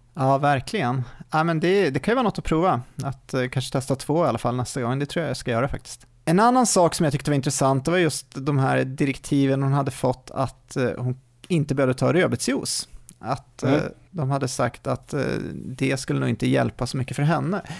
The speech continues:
Speaker 1: Jag undrar, eh, vad anledningen egentligen var där. För jag tänker det är ju många ändå på riktig elitnivå som tar tillskott. Vi har ju Kipchoge till exempel som tar bars med,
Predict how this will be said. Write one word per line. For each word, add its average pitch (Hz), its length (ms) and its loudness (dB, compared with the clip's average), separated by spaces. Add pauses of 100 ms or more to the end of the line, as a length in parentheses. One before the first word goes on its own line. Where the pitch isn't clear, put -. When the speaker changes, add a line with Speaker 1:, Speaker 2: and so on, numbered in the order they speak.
(120)
Speaker 1:
Jag 151 200 4
undrar, 196 640 6
eh, 185 60 4
vad 170 200 6
anledningen 185 680 4
egentligen 139 640 2
var 247 340 4
där. 117 180 0
För - 100 2
jag 170 80 4
tänker 185 220 2
det 180 40 4
är 180 40 6
ju 180 40 6
många 180 520 4
ändå 143 500 2
på 131 360 2
riktig 135 500 0
elitnivå 127 580 2
som 123 480 -2 (720)
tar 147 340 4
tillskott. 175 680 0
Vi 143 80 0
har 135 220 2
ju 127 480 2 (440)
Kipchoge 131 440 2
till 143 100 -2
exempel 135 380 -2
som 127 180 -2
tar 131 320 2
bars 139 560 0
med, 123 380 -2